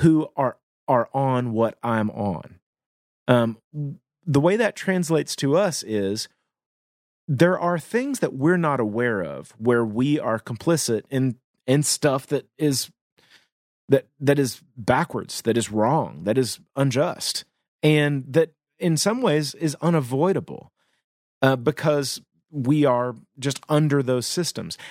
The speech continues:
At the exact same time, exactly as Jed's saying, there are really specific things that God is calling me to do.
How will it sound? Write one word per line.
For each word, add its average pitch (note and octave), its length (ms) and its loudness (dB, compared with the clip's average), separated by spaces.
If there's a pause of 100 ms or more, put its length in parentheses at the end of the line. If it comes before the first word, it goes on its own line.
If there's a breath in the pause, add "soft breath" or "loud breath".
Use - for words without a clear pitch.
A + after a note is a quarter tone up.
(140)
At - 160 2
the E3 100 4
exact D#3 380 -2
same E3+ 200 -2
time, C#3 540 -2
exactly D3+ 480 0
as D3+ 100 0
Jed's G#2+ 280 -4
saying, F#2+ 420 -8
there C#3+ 240 2
are C#3+ 220 0 (760)
really D3+ 600 2
specific D#3+ 640 -2
things D3 340 0
that A#2 180 -4
God B2+ 300 0
is G#2+ 80 -6
calling B2+ 540 -2
me F3 200 0
to - 140 -10
do. - 360 -10